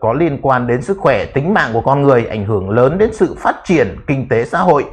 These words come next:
nằm trong danh mục tối mật. Quyết định này có hiệu lực kể từ ngày hai mươi bốn tháng tám năm hai nghìn không trăm hai mươi. Quyết định mà báo Tuổi Trẻ nêu ra là quyết định mang số một hai chín năm trên Q D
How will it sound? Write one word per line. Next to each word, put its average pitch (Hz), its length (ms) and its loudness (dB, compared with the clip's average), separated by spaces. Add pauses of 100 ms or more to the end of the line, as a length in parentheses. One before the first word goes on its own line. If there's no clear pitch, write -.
(200)
nằm 135 280 0
trong 165 160 0
danh 156 160 2
mục - 200 2
tối 135 140 2
mật. 170 180 6 (460)
Quyết 208 100 4
định 151 200 2
này 127 200 2
có 143 140 0
hiệu 170 200 2
lực 139 180 4 (160)
kể 98 240 -2
từ 110 60 -2
ngày 107 160 -4
hai 110 120 -4
mươi 110 80 -6
bốn 120 220 2
tháng 147 220 -6
tám 131 320 2
năm 135 140 -2
hai 117 100 -4
nghìn 110 300 -6
không 104 340 -6
trăm 104 200 -4
hai 110 140 -4
mươi. 113 220 2 (1800)
Quyết 190 100 4
định 135 240 -2
mà 113 100 2
báo 107 200 2
Tuổi 127 160 -2
Trẻ 98 260 -6
nêu 117 300 0
ra 117 280 2
là 101 180 2
quyết - 140 -2
định 160 280 0
mang 120 180 0
số 117 260 0
một 139 280 0
hai 113 300 -2
chín 127 240 -6
năm 120 280 0
trên 104 360 -2
Q 117 140 0
D 117 360 4